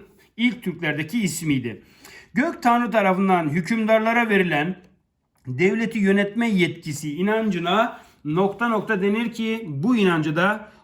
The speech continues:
Kut inancı deniyordu arkadaşlar. Kut inancı demek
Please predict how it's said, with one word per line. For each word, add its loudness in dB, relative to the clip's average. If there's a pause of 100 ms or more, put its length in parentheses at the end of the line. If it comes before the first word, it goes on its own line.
(160)
Kut 4
inancı 0
deniyordu -2
arkadaşlar. -8
Kut -4
inancı 0
demek -2